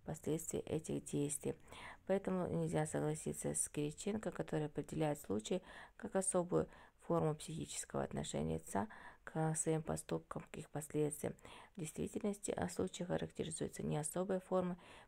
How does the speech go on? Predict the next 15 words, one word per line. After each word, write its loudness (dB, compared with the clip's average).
психического -2
отношения -2
к -16
последствиям -4
своих -2
действий, -2
а 4
отсутствие -4
какого-либо -2
психического -6
отношения -2
лица 2
к -12
наступившим -4
последствиям. -2